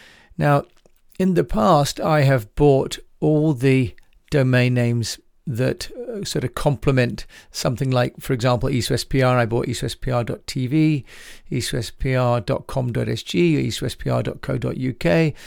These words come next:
east west P R dot live, and so on. Now, what I found, though, of course, was that I was only putting content, really, on the east west P R dot com website. And the, the idea that I had that,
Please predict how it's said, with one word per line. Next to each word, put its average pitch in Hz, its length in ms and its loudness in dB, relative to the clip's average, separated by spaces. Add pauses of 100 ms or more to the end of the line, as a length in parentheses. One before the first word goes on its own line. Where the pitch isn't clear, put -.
(420)
east 120 280 -4
west 127 160 -2
P 139 80 -2
R 127 100 0
dot - 220 -6
live, 160 280 4
and 135 140 -2
so 190 160 2
on. 123 160 0 (840)
Now, 156 300 4
what 175 220 6
I 160 160 4
found, 208 420 4
though, 139 100 8
of 123 120 2
course, 135 320 0
was 131 180 2
that 131 260 2 (960)
I 139 140 2
was 135 160 2
only 156 240 6
putting 131 340 2
content, - 560 -4 (460)
really, 113 500 0
on 120 240 -4
the 127 260 -2
east - 180 -2
west 131 200 -4
P 127 160 0
R 117 240 0 (140)
dot - 240 -6
com 139 400 -6 (100)
website. 160 560 0 (720)
And 165 440 6 (440)
the, 151 460 4 (280)
the 143 180 2
idea 147 400 6
that 175 140 6
I 135 140 8
had 131 400 4
that, 123 500 0